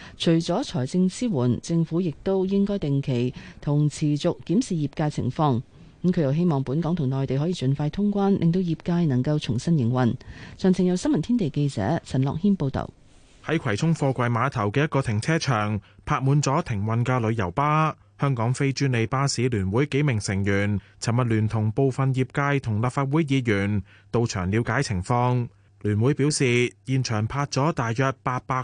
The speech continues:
Speaker 2: 部旅遊巴，形容就好似旅遊巴嘅墳場。擁有七部旅遊巴嘅車主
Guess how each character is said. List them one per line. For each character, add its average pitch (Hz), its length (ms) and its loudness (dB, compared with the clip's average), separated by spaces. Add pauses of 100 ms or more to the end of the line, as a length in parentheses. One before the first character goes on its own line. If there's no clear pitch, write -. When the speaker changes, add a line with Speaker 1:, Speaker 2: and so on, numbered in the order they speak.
(120)
Speaker 2:
部 120 220 2
旅 113 180 2
遊 95 140 0
巴， 156 420 0 (200)
形 113 220 -2
容 117 220 0
就 120 100 -2
好 151 140 2
似 139 260 0
旅 117 180 2
遊 98 140 -2
巴 151 260 0
嘅 120 140 -2
墳 98 220 -4
場。 98 500 -2 (380)
擁 113 160 2
有 113 160 4
七 127 180 0
部 110 240 0
旅 110 120 2
遊 104 160 0
巴 143 240 -2
嘅 127 220 0
車 151 260 -2
主 117 140 -4